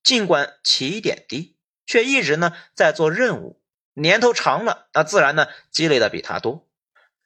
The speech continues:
所以在最后呢，还是想跟大家还有我自己说，新的一年里面，多去做，多去折腾，小变化带动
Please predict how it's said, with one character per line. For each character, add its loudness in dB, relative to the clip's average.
所 2
以 0
在 0
最 2
后 2
呢， 2
还 2
是 -2
想 0
跟 -2
大 0
家 0
还 -4
有 2
我 -4
自 -6
己 -12
说， -8
新 0
的 4
一 0
年 2
里 -2
面， -6
多 2
去 -4
做， -6
多 0
去 -4
折 -4
腾， -12
小 2
变 -2
化 -4
带 2
动 -6